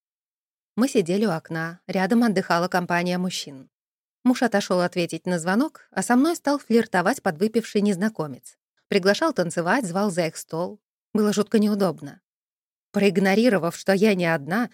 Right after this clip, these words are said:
кто-то посмел подойти, да ещё и пытался ко мне прикоснуться. Миша застал эту сцену, но никак не отреагировал,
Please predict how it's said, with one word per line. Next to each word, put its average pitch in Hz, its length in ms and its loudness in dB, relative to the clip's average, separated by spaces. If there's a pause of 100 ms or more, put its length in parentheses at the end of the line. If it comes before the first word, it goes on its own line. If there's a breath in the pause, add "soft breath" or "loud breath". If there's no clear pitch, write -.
(100)
кто-то 190 300 2
посмел 202 360 2
подойти, 190 600 0 (240)
да 220 80 4
ещё 220 200 4
и 220 40 4
пытался 196 420 0
ко 214 120 0
мне 196 180 2
прикоснуться. 247 720 -2 (840)
Миша 294 260 2
застал 254 360 2
эту 180 180 -2
сцену, 240 540 0
но 226 140 2
никак 277 260 2
не 254 100 4
отреагировал, 170 800 -2